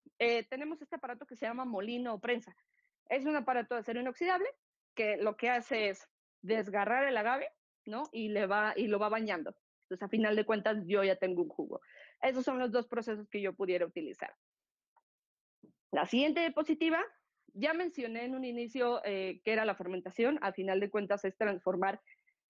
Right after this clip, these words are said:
el azúcar en alcohol por ayuda de una levadura.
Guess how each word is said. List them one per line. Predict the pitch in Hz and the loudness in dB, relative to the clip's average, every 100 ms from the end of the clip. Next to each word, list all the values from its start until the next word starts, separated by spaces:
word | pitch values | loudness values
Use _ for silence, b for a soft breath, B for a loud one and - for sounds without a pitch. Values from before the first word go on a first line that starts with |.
| - | -2
el | 277 | 2
azúcar | 254 285 254 269 | 0 -2 -6 -6
en | 269 | -6
alcohol | 220 196 233 233 | -8 -6 -8 -6
por | 233 208 | -4 -4
ayuda | 208 214 | -2 -4
de | 208 | -4
una | 208 | -6
levadura. | 202 180 180 214 277 | -6 -4 -4 -4 -6